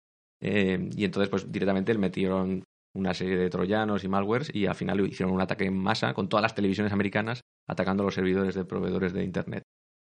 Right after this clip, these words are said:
Si esa televisión, en lugar de conectarse con wifi, se conectara con un sistema celular, estará garantizada su seguridad, porque se utilizan unas claves de cifrado complejísimas que es, de momento son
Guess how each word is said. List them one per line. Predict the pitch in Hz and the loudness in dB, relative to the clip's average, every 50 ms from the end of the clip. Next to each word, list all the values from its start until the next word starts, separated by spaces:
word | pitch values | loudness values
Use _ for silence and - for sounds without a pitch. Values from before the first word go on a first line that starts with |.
| _ - | _ -10
Si | - - - 139 139 127 123 113 - - - | -4 0 4 6 6 6 6 4 2 -2 -2
esa | - 123 120 147 | 2 4 4 6
televisión, | 117 123 123 120 117 131 131 | 6 8 6 6 6 6 6
en | 120 | 6
lugar | 113 110 110 | 8 8 6
de | 117 | 6
conectarse | 113 113 107 123 120 117 | 6 4 2 2 0 2
con | 107 107 110 | 2 2 4
wifi, | 120 120 - 92 | 4 4 2 2
se | 85 95 | 2 2
conectara | 95 92 87 107 104 | 2 2 4 2 2
con | 101 104 | 2 2
un | 98 | 0
sistema | 101 - 104 104 | 0 0 0 2
celular, | 101 107 104 107 110 117 123 127 - _ _ _ _ - | 2 2 2 4 4 2 2 0 -4 _ _ _ _ -12
estará | - - - 101 101 | -2 2 6 6 8
garantizada | 101 104 104 101 90 95 - 104 98 | 8 8 6 6 4 2 2 2 2
su | 98 | 2
seguridad, | 90 95 90 85 92 92 92 - 113 - | 0 -2 -2 0 0 -2 -2 -4 -6 -10
porque | - - 92 | -8 -8 -4
se | 82 | -2
utilizan | 92 92 - 104 | -2 0 0 2
unas | 98 95 92 | 0 0 0
claves | 95 - 98 95 | 0 0 0 2
de | 95 | 2
cifrado | 90 92 - 98 98 98 95 | 0 0 2 2 2 4 2
complejísimas | 98 92 90 - - 95 92 - 113 104 - 113 107 107 113 113 - | 2 -2 -2 -4 -4 -6 -4 -4 -4 -6 -4 -4 -4 -4 -4 -6 -6
que | - - 98 | -6 -4 -4
es, | 87 - - - | -4 -6 -8 -10
de | - 104 95 92 | -6 -2 0 2
momento | 90 90 98 98 95 104 | 2 2 2 0 0 -2
son | 95 - 95 95 95 | -2 -2 -2 -2 -4